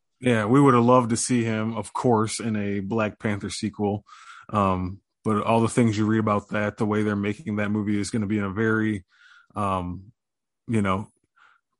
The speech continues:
tribute fashion to him, and it's gonna, it's supposed to be, you know, from what we hear from the actors and director, it's supposed to, uh, really pay tribute to him as a man and an actor and his character. So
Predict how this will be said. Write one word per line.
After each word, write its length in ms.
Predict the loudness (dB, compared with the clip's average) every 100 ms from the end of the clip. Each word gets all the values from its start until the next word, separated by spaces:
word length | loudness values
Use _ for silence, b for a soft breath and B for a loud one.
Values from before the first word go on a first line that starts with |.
| -6
tribute 500 | 2 2 6 4 4
fashion 560 | 2 2 2 2 0 -2
to 180 | -2
him, 400 | -2 0 0 -2
and 200 | -2 -2
it's 160 | -6 -6
gonna, 220 | -6 -6 -8
it's 180 | -10 -4
supposed 240 | -2 -2
to 60 | 0
be, 280 | 0 0
you 140 | 0 0
know, 160 | 2
from 420 | 0 0 0 -2 -4
what 200 | -2 0
we 100 | 2
hear 140 | 0
from 160 | -2 -2
the 120 | -2
actors 400 | -2 -4 -4 -4
and 100 | -2
director, 480 | -2 -2 -2 -2 -2
it's 140 | -2 -4
supposed 280 | -6 -6 -4
to, 200 | -4 -4 B B B B B B B B _ _ -6
uh, 200 | -2 2
really 260 | 4 4
pay 220 | 4 0
tribute 400 | 0 0 0 0
to 120 | -2 -2
him 120 | -2
as 140 | -2
a 60 | -4
man 440 | -2 0 2 2
and 180 | 2 0
an 100 | -2
actor 360 | -2 0 0 -2
and 100 | -2
his 140 | -6
character. 600 | -2 -2 -2 -4 -4 -4
So 500 | -4 0 0 -2 -4